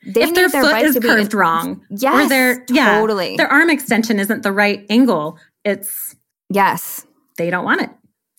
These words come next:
Speaker 1: So
Speaker 2: It's
Speaker 1: smart.
Speaker 2: incorrect. Yeah.
Speaker 1: Mm-hmm.
Speaker 2: So it's really
Speaker 1: So smart.
Speaker 2: fun. Yeah.
Speaker 1: Awesome. All right. Where can people find you online, Miss Emily?
Speaker 2: Um, Emily Pearl Photography is my website. I'm also under Emily Pearl Photography on Instagram, Facebook, and TikTok. So,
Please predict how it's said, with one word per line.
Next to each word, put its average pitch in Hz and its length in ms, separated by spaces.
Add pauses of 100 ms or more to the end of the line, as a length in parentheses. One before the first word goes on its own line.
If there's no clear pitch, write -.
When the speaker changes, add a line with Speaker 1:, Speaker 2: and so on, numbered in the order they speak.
(260)
Speaker 1:
So 233 400
Speaker 2:
It's 214 100
Speaker 1:
smart. 175 240
Speaker 2:
incorrect. - 460
Yeah. 151 220 (300)
Speaker 1:
Mm-hmm. 180 460 (200)
Speaker 2:
So 214 100
it's 180 120
really 160 180
Speaker 1:
So 175 40
smart. 156 180
Speaker 2:
fun. - 240 (120)
Yeah. - 200 (500)
Speaker 1:
Awesome. - 560 (340)
All 262 80
right. 180 220
Where 247 520
can 277 120
people 240 180
find 190 220
you 185 80
online, 180 540
Miss 180 180
Emily? 196 420 (480)
Speaker 2:
Um, 190 260
Emily 214 320
Pearl 247 260
Photography 277 680
is 285 200
my 233 120
website. 247 680
I'm 202 200
also 185 300
under 190 360
Emily 196 320
Pearl 202 240
Photography 202 640
on 196 240
Instagram, 185 680
Facebook, 180 400
and 214 100
TikTok. - 420
So, 165 440